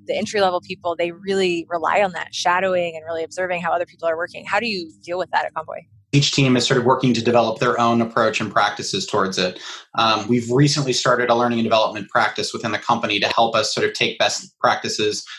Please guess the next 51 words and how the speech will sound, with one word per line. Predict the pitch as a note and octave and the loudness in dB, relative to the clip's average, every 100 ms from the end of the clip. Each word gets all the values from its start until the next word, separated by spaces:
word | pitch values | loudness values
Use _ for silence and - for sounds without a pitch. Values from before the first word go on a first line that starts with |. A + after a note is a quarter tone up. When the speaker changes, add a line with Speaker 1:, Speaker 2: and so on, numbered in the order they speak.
| - | 0
Speaker 2:
not | D3 C#3+ | 0 2
just | C3+ | 0
for | B2+ | 2
this, | A#2+ A#2+ - | 2 2 0
but | G#2+ - | -2 0
for | A2+ G#2 G#2 | 0 0 0
learning | C3+ C3+ A#2+ | 2 2 4
in | A2+ | 0
general, | G#2 B2 A2 G2 F#2+ - - - | 0 2 2 2 -2 -8 -20 -4
and | A#2 | -2
start | A2+ A#2+ | 2 2
to | A2+ | 2
spread | - A#2+ | 0 0
them | G#2 | 0
across | G#2 A2 G#2 | 0 2 0
the | - | -2
company. | - G#2+ C#3+ E3+ D3+ | -2 0 2 2 2
But | A#2+ A2+ G#2+ | 2 4 2
the | - | 2
reality | B2 B2+ C3 C3+ B2+ | 4 6 4 4 4
is | A#2+ | 2
the | C#3 | 2
needs | B2 C3+ C#3 - | 4 4 4 2
for | - A#2+ | 0 0
a | |
software | A2 A#2+ A#2 B2 | 4 2 4 0
development | A2+ A#2 A#2 A#2+ G2 | 2 4 4 2 -4
team | A2+ A2 G#2+ | -2 -2 -2
whose | A2 | -4
workflow | A2 A2+ A2 - A2 | -2 -2 -2 2 2
is | G#2+ | 2
centered | - A#2 A2 | 0 0 0
around | G#2+ G2+ G2+ G2 - - - | 0 0 -2 -6 -10 -14 -2
GitHub | B2 A#2+ A#2+ A2+ A2+ | 2 2 4 2 2
and | G#2 | -2
JIRA | A2+ A2 G2+ G2+ G2+ | 0 2 4 4 2
is | G#2 | 2
almost | A#2+ A2 - | 2 2 0
completely | A2+ C3+ A#2 | 2 2 2
different | B2 A#2 G2+ - | 2 2 0 2
than | G#2+ G#2 G#2 | 2 2 2
the | G#2 | 2
operations | G#2+ A2+ A#2+ A#2 A2+ - | 2 2 2 2 0 -2
team | A2+ G2+ | -2 0
in | |
Atlanta, | G#2 G2+ A2+ A2+ | -2 0 2 2
whose | G#2+ G2+ | 0 -2
workflow | A2 - G2+ | -2 2 2
is | G2 | 2
centered | - G#2 | 0 2
around | G#2 G2 G2 G2 G2 | 2 2 2 2 0